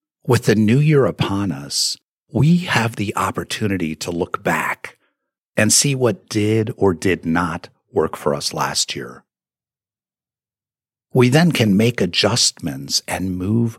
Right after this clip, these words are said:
forward confidently. The beginning of the new year offers us the opportunity of a new beginning,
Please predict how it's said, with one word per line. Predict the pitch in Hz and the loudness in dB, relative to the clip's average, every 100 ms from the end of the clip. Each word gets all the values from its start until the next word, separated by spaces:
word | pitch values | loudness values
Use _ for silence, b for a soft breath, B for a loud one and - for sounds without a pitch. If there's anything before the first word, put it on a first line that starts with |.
| _ | _
forward | - - 90 90 90 92 92 - _ | -20 2 4 4 0 -4 -6 -14 _
confidently. | - 87 78 80 71 73 - 69 71 _ _ _ _ _ _ _ _ _ _ _ _ _ _ _ _ _ _ _ _ _ _ _ | -8 -6 -6 -6 -8 -8 -14 -14 -16 _ _ _ _ _ _ _ _ _ _ _ _ _ _ _ _ _ _ _ _ _ _ _
The | 123 | 2
beginning | 127 120 190 214 | 2 4 4 4
of | 117 | 4
the | 104 | 2
new | 90 117 | 2 2
year | 139 87 80 - | 2 2 0 0
offers | 101 - 104 98 | 0 0 0 2
us | 98 - | 0 0
the | 98 | -2
opportunity | 95 98 90 - - 123 85 82 90 | -2 -2 -4 -4 -2 0 0 -4 -4
of | 101 95 | -4 -2
a | |
new | 98 95 104 104 107 104 _ | -2 -2 -2 0 -2 -4 _
beginning, | - 87 90 87 65 62 64 | -6 0 0 0 -2 -8 -16